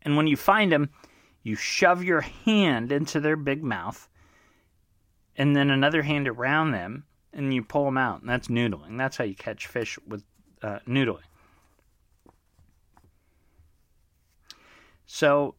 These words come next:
here's what happened. Jimmy, he was fishing, he was noodling, and he started hitting a tin bell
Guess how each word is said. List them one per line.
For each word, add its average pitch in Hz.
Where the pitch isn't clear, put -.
here's 165
what 143
happened. 95
Jimmy, 185
he 127
was 117
fishing, 131
he 117
was 107
noodling, 127
and 135
he 143
started 202
hitting 190
a 123
tin 214
bell 156